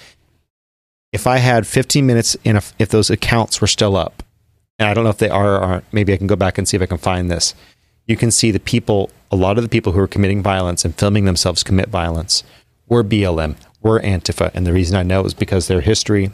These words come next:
their recent history is they, and I would go, I found five or six people right then and there on J six and, and, and on the seventh,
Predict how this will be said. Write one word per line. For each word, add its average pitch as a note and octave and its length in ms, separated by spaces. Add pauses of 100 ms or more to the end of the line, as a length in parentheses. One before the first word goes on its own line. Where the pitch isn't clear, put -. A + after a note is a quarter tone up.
(140)
their G2+ 120
recent G#2 340
history F#2 320
is D#2+ 140
they, F#2+ 220
and F#2+ 240
I G#2+ 80
would G2+ 180
go, G2+ 300
I - 80
found A#2+ 260
five A2+ 240
or A2+ 60
six - 240
people E2+ 400 (880)
right A2+ 260
then A2+ 160
and G2+ 160
there F#2+ 300 (120)
on G2+ 220
J F#2 200
six - 540
and, G2+ 380
and, G2 300
and G#2+ 140
on F#2+ 100
the F2+ 60
seventh, - 500